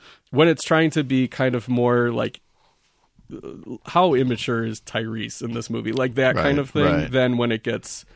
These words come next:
Speaker 1: like, serious about Snoop and things like that. Um, Too Fast, Too Furious, I've grown to really
Speaker 2: Yeah.
Speaker 1: love. I
Speaker 2: Hell
Speaker 1: really
Speaker 2: yeah.
Speaker 1: love it. Um, and the story about how Singleton got Too Fast, Too Furious is really funny.
Speaker 2: I don't know the story.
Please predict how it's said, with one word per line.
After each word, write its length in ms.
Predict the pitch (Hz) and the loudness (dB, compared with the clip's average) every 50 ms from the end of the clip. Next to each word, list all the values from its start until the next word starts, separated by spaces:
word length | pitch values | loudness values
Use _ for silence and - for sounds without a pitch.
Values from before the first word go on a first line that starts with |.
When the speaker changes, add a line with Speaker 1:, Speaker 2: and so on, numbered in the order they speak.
| _ _ _ - - | _ _ _ -20 -18
Speaker 1:
like, 280 | - - - 107 - - _ _ _ _ | -12 -10 -8 -8 -8 -10 _ _ _ _
serious 460 | - - 127 117 117 113 110 110 - | -6 -2 0 2 2 2 2 0 0
about 400 | 123 113 117 117 123 - - - | -4 -4 -4 -6 -6 -6 -8 -8
Snoop 460 | - - - 135 123 113 - - - 131 | -8 -6 0 2 2 2 2 -2 -4 -4
and 360 | 120 123 120 120 123 127 - | -2 -2 0 -2 -4 -6 -8
things 240 | - - - 123 - | -14 -14 -12 -10 -10
like 160 | - - - | -10 -10 -10
that. 200 | - - 101 - - - | -10 -10 -10 -10 -6 2
Um, 440 | 135 131 131 131 127 123 120 120 113 _ - - - - - - - - - _ - | 4 6 6 8 6 6 4 2 0 _ -12 -20 -20 -20 -20 -20 -20 -20 -20 _ 2
Too 140 | - 165 165 | 4 4 6
Fast, 260 | 175 170 156 151 - | 6 6 4 4 4
Too 100 | 151 135 | 2 2
Furious, 360 | - 139 131 131 131 127 - | 2 4 4 4 4 4 4
I've 140 | 135 120 113 | 2 0 0
grown 360 | 101 127 120 117 117 120 117 | 0 2 2 4 4 4 2
to 120 | - 127 123 | 2 0 -2
really 720 | 113 113 117 127 135 139 139 143 143 143 139 135 131 127 | -2 0 0 2 6 6 8 8 8 6 6 8 8 8
Speaker 2:
Yeah. 260 | 117 120 131 147 151 131 120 120 123 135 | 8 8 10 10 10 10 10 10 10 8
Speaker 1:
love. 240 | - - - - - - | 8 6 -2 -10 -8 -2
I 80 | 123 127 | 0 2
Speaker 2:
Hell 260 | 127 127 127 131 131 | 4 4 6 6 8
Speaker 1:
really 260 | 131 131 127 127 123 | 8 6 6 6 6
Speaker 2:
yeah. 60 | 120 117 | 4 4
Speaker 1:
love 260 | 117 110 110 107 107 | 4 2 2 2 0
it. 240 | 107 110 110 110 - - - - - | 0 -2 -2 -2 -4 -8 -16 -6 -2
Um, 480 | 117 117 120 117 117 117 117 113 113 - - | 0 2 2 2 2 2 0 0 -2 -2 0
and 140 | 139 131 135 | 2 4 4
the 60 | 135 | 4
story 400 | 123 - - 151 139 139 147 151 | 4 2 2 2 4 6 6 6
about 200 | 139 131 127 120 110 | 6 4 4 2 2
how 200 | 120 123 123 123 | 2 2 2 2
Singleton 520 | - - 123 117 123 127 - - 127 120 | 0 -2 -4 -2 -2 -2 -2 -2 -2 -2
got 300 | 110 113 113 107 101 - | -2 -2 -2 -2 -4 -4
Too 180 | - 131 127 117 | -2 -2 -2 -2
Fast, 320 | - 127 127 127 - - | 0 0 0 0 -2 -4
Too 120 | - 127 | -6 -6
Furious 440 | - - 127 127 131 131 131 123 - | -4 -2 -2 -2 0 0 -2 -2 -2
is 160 | 127 113 107 | -4 -6 -6
really 360 | 107 110 113 113 113 113 107 104 | -6 -6 -4 -4 -4 -4 -6 -8
funny. 440 | - - 110 110 113 117 120 127 127 _ - - | -8 -10 -10 -8 -6 -6 -6 -6 -8 _ -12 -8
Speaker 2:
I 100 | - - | -6 -6
don't 120 | - - 90 | -4 -4 -2
know 120 | 104 87 | -4 -4
the 100 | - 107 | -4 -4
story. 320 | - - - 98 85 82 | -4 -2 -2 -2 -2 -2